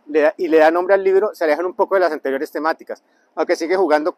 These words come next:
en la misma línea y con el mismo final que comenté antes, las segundas oportunidades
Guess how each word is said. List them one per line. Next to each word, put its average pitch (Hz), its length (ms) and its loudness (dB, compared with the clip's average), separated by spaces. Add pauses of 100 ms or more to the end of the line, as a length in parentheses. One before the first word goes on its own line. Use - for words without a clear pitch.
en 175 160 -2
la 151 80 0
misma 156 300 -4
línea 196 340 -4
y 175 60 -6
con 151 140 -2
el 131 100 -6
mismo 139 240 -6
final 127 340 -6 (400)
que - 80 -20
comenté 120 360 -6
antes, 127 460 -4
las 123 160 -6
segundas 143 360 -4
oportunidades 190 760 -2